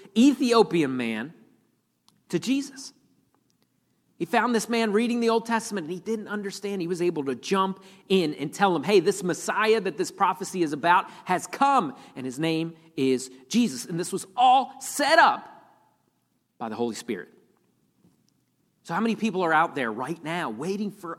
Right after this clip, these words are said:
us to listen to the guide, the Holy Spirit guide us to say the words that we need to say and to jump in and to be bold and to say, "Hey, let me tell you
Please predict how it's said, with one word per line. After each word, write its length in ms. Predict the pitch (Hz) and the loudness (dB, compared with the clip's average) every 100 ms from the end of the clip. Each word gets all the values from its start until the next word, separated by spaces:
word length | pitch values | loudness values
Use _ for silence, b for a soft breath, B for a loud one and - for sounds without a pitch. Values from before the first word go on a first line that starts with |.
| - | -2
us 480 | 269 - - - - _ _ _ _ _ _ _ _ _ | -2 -2 -10 -14 -16 _ _ _ _ _ _ _ _ _
to 80 | 160 | -6
listen 640 | 147 208 294 - 170 104 - - _ _ _ | 4 4 4 -4 -6 -8 -14 -20 _ _ _
to 80 | 151 | -8
the 80 | 131 | -8
guide, 500 | 113 226 226 143 101 | -2 2 2 2 0
the 80 | 147 | -6
Holy 380 | - 269 277 | -4 -2 -2
Spirit 380 | 240 - 262 196 B B B 127 | -4 -4 -4 -4 B B B 0
guide 380 | 226 240 233 | 4 6 4
us 340 | 143 104 - - _ _ - | 0 -6 -12 -18 _ _ -14
to 80 | 127 | -10
say 320 | - 233 269 | -4 0 2
the 100 | 254 | 4
words 320 | 220 220 160 | 4 4 2
that 120 | 170 | -4
we 120 | 160 | -4
need 220 | 143 123 113 | -4 -6 -8
to 80 | |
say 340 | - 104 90 - B B | -14 -14 -14 -18 B B
and 140 | 156 | -4
to 60 | 131 | -4
jump 520 | 117 147 226 254 - | -4 0 2 2 -2
in 180 | 156 131 | -4 -4
and 160 | 139 127 | -6 -8
to 60 | |
be 420 | 113 - 240 254 | -10 -8 0 2
bold 540 | 220 175 156 131 98 - - _ _ _ _ _ _ _ _ _ _ | 2 0 0 -2 -4 -12 -20 _ _ _ _ _ _ _ _ _ _
and 100 | 135 | -14
to 40 | 139 | -10
say, 220 | - 190 | -6 -4
"Hey, 160 | 190 175 | -2 -2
let 200 | 202 202 | -4 -4
me 180 | 233 | -6
tell 240 | - 185 139 | -4 -4 -4
you 280 | 113 101 | -4 -6